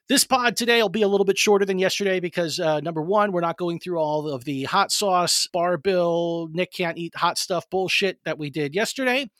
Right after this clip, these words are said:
And also, we don't have to go through all of the methodology for why Bruce is including guys or not including guys on his list.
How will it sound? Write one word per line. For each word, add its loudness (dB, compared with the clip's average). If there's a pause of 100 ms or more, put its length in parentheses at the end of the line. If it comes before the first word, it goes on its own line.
(360)
And 0
also, -2
we -2
don't 0
have 2
to -8
go -2
through -4
all 0
of -4
the -4
methodology -2
for -4
why 0
Bruce -4
is -8
including -2
guys 0
or -4
not 0
including -2
guys -4
on -4
his -4
list. -10